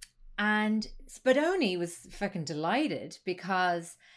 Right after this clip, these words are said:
um, he, uh, just seemed really, like, into pursuing a relationship, a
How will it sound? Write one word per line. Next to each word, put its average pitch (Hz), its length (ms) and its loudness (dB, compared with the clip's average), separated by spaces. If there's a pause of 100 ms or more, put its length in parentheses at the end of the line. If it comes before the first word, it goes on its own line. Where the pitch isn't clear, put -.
(220)
um, 185 380 0
he, 226 680 -4
uh, 196 420 -2
just 220 240 -8
seemed 214 420 0
really, 220 580 -4 (600)
like, 170 280 -6 (260)
into 220 760 -2
pursuing 220 680 -2
a 226 60 -4
relationship, 208 1080 -4
a 196 120 0